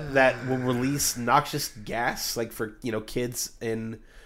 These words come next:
like, a hospital. If they need to be applied gas and don't wanna be scared, you can have your fucking Game Boy Color hook up to this, like,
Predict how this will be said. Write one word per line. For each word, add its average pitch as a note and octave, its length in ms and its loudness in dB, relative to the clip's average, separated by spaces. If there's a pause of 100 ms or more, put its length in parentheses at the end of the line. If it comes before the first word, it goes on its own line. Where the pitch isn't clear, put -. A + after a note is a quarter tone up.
(120)
like, A2+ 140 0
a A2+ 60 -2
hospital. C#3+ 680 0
If A#2+ 140 -6
they C3 100 0
need B2+ 140 -2
to B2+ 60 -2
be B2+ 180 0
applied B2+ 340 0
gas A#2 240 -2
and C#3+ 80 0
don't B2 80 4
wanna A#2+ 140 0
be A#2+ 80 -4
scared, A#2+ 340 -2
you B2+ 60 -6
can A2 100 -10
have A#2 300 -2 (100)
your A#2+ 180 0
fucking C#3 460 2
Game B2+ 220 0
Boy C3 120 4
Color B2+ 320 0
hook A2+ 160 -8
up A2+ 140 -6
to A2 80 -10
this, G#2+ 320 -8
like, G#2+ 280 -10